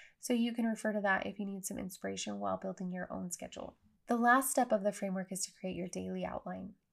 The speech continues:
Daily outlines are going to look different for everyone depending on how much structure you like in your day-to-day routine.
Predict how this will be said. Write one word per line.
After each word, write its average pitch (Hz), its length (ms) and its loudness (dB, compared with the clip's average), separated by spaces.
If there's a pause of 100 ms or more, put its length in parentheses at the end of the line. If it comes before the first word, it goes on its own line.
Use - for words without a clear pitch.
(140)
Daily 247 320 4
outlines 214 460 2
are 196 60 -4
going 190 220 0
to 185 60 -2
look 185 200 -4
different 185 340 -6
for - 120 -4
everyone 196 380 -2
depending 196 380 -6
on 190 80 -2
how 190 160 -4
much 190 160 -2
structure - 420 -4
you 202 140 -2
like 185 300 -2
in 196 160 -6
your 190 100 -4
day-to-day 185 480 -6
routine. 190 460 -2